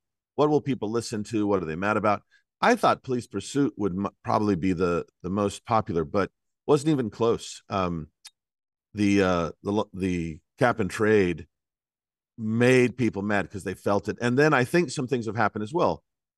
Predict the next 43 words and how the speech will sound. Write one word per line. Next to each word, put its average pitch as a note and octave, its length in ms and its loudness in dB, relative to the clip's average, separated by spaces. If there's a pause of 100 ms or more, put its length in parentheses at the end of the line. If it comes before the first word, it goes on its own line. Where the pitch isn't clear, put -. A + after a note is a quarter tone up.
(220)
The A2 480 0
hiding B2 800 0 (540)
of A2 220 2
the A#2 120 2
information A2+ 540 -2
that F2+ 140 -8
Puget A#2+ 360 -2
Sound G#2+ 300 -2
Energy F2+ 720 -2 (500)
is G#2+ 320 0 (180)
increasing D3 540 4
your G#2+ 160 4
rates A#2+ 320 4
by G2+ 240 2
three G2 220 -4
percent, F#2 600 -4 (320)
but A2+ 120 2
they're A#2+ 120 4
not B2 260 4
allowed A#2+ 280 4
to A2+ 80 -6
tell A#2 220 0
the G2+ 100 0
customer A#2 520 -4
that F#2+ 160 -6
the F#2 80 -4
reason A#2+ 320 0
is G2+ 120 -4
cap G2+ 240 0
and F#2 120 -6
trade. A2 380 -2 (600)
When, A#2 260 0
you A#2 140 -2
know, G#2 80 2
that B2+ 240 2
hit B2+ 160 2
the A#2 80 -2
news G2+ 320 -4
and D#2 120 -12
people F2 280 -4
knew D#2 240 0
it, F#2 180 -2
and D#2+ 300 -8